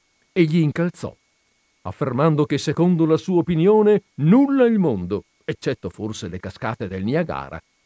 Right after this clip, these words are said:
gli era superiore quanto a scenario naturale. Tutto ciò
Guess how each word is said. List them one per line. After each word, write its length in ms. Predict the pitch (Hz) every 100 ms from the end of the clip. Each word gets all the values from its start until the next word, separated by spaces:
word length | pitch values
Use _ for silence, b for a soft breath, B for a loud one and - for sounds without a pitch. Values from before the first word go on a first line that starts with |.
| _
gli 200 | - 165
era 200 | 170 156
superiore 760 | 147 - - 120 120 143 127 127
quanto 420 | 113 120 113 123
a 60 | 110
scenario 640 | - 123 98 101 98 98
naturale. 680 | 90 90 95 67 71 78 - _ _ _ _ _ _ _ _ _ _ _ _ _ _ _ _ _
Tutto 340 | - 233 - 165
ciò 320 | - 107